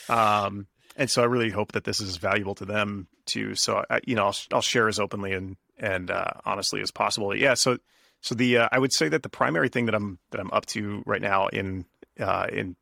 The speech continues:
career wise is definitely executive coaching. Uh, and I, I have the honor and privilege of, of getting to lead alongside of other coaches in that firm. And so it's, uh, it's, the firm is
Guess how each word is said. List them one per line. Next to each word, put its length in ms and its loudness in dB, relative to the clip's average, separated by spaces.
career 340 2
wise 480 0
is 580 -2
definitely 380 0
executive 440 -4
coaching. 520 -6
Uh, 240 -2
and 120 2
I, 240 2
I 160 4
have 120 2
the 120 2
honor 240 0
and 220 -8
privilege 320 -6
of, 260 -14
of 140 -12
getting 220 -2
to 80 -8
lead 400 -2
alongside 720 0
of 100 -4
other 160 -2
coaches 480 -6
in 160 0
that 220 2
firm. 300 0
And 100 -4
so 360 0
it's, 280 -4
uh, 300 4
it's, 160 -6
the 180 -12
firm 220 6
is 540 0